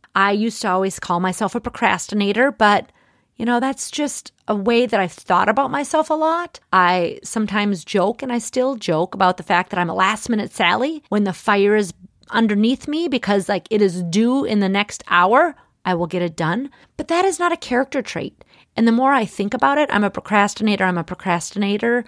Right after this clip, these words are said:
it just makes me feel, number one, inadequate. And it makes me think, and maybe okay is the fact that I, like, put things off. But it's not like I have blue eyes.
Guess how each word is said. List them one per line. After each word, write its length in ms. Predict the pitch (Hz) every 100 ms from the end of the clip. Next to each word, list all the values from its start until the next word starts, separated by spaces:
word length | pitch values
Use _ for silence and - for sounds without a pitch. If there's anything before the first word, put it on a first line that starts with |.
| -
it 100 | 254
just 240 | 339 -
makes 240 | 247 240 -
me 80 |
feel, 260 | 285 262 233
number 240 | 220 202
one, 200 | 202 185
inadequate. 580 | 208 196 160 165 - 214
And 160 | - 214
it 160 | 190
makes 320 | 214 202 - -
me 120 | 233
think, 420 | 226 226 233 - - -
and 120 | -
maybe 280 | 226 214 247
okay 440 | - 220 - 349 392
is 100 | 269
the 100 | 247
fact 280 | 233 233
that 100 | 247
I, 120 | 214 208
like, 260 | 196 -
put 200 | - -
things 240 | 208 185 175
off. 460 | 233 - - - _ _ _ -
But 120 | 233
it's 200 | 226 -
not 300 | 233 233 -
like 260 | 185 185 -
I 140 | 175
have 280 | 165 165 147
blue 240 | 175 175
eyes. 720 | 160 156 165 247 339 - -